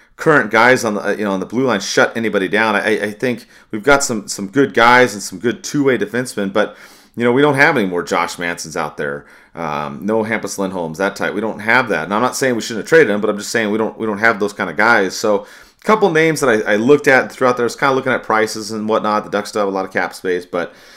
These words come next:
these are just some names I've thrown out there. Not saying that it's gonna happen or anything, but if the Ducks wanna prove, you know, the defense, they just played Toronto.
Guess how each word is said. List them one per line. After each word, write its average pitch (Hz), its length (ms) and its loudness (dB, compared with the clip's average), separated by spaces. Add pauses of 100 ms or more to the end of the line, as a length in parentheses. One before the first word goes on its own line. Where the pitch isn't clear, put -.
(200)
these 185 160 2
are 208 60 -4
just 170 180 -4
some 208 120 0
names 156 260 0
I've 156 100 -6
thrown 156 220 4
out 117 180 2
there. 117 120 2
Not 120 200 2
saying 135 420 -2 (600)
that 110 280 -6
it's 113 140 -8
gonna 123 180 -2
happen 107 320 2
or 92 80 -2
anything, 87 440 -6
but 101 300 0 (460)
if - 420 -8
the 135 100 0
Ducks 139 200 0
wanna 123 160 -4
prove, 131 380 -4 (140)
you 127 100 -4
know, 104 80 -2
the 98 80 -10
defense, 123 680 -2 (320)
they 113 80 0
just 117 180 -4
played 135 200 2
Toronto. 117 560 0